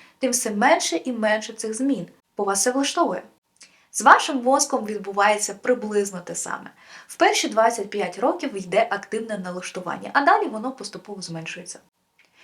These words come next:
Існує такий міф, що нейропластичність зникає повністю, але, як я вже сказала, це не так.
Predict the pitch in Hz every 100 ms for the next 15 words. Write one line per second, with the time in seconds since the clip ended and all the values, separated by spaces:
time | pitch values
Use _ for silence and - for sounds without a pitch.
0 | - - 254 403 403 285 254 208 - -
1 | 214 247 240 202 202 277 277 254 208 208
2 | 208 196 196 - 185 170 170 - 190 277
3 | 330 320 220 214 - 208 233 269 - 247
4 | 226 226 160